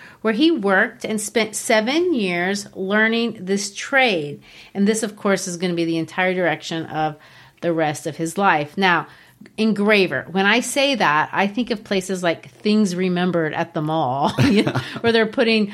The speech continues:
Speaker 1: monograms on a necklace like you might see on Etsy. But that isn't exactly what we're talking about here, although it's a little bit like it.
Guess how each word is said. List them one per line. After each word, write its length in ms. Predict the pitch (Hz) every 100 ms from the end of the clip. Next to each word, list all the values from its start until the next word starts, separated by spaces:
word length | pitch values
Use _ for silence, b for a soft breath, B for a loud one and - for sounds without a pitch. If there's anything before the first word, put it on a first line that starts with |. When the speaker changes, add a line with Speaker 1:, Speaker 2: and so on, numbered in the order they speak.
| B
Speaker 1:
monograms 800 | 190 202 208 214 190 196 196 196
on 140 | 185 180
a 80 |
necklace 680 | 185 185 180 180 175 170 165
like 180 | 180 170
you 80 | 185
might 240 | 175 170
see 200 | - 202
on 180 | 180 165
Etsy. 600 | - 185 190 190 170 139 - B B
But 140 | 190
that 260 | 233 233 -
isn't 360 | 262 254 330 -
exactly 1200 | - 208 180 175 208 202 220 214 190 180 170 165 170
what 280 | 180 175
we're 140 | 175 180
talking 380 | - 180 180 180
about 240 | 175 -
here, 200 | 214 214
although 320 | 233 277 311
it's 180 | 294 285
a 60 | 285
little 400 | 269 392 427 254
bit 340 | 190 180 -
like 320 | 170 160 156
it. 200 | 147 143